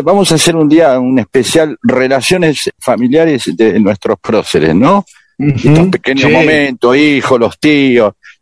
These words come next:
Speaker 1: me llevo mal, no veo al viejo, de Sarmiento con el pibe. Hay un, dice,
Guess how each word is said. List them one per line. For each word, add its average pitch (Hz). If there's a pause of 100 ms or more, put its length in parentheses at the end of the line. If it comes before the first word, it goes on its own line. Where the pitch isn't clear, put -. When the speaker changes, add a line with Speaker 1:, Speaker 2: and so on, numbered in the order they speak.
Speaker 1:
me 117
llevo 127
mal, 131
no 117
veo 120
al 110
viejo, 120 (200)
de 95
Sarmiento 110
con 98
el 98
pibe. 127 (380)
Hay 123
un, 139
dice, 123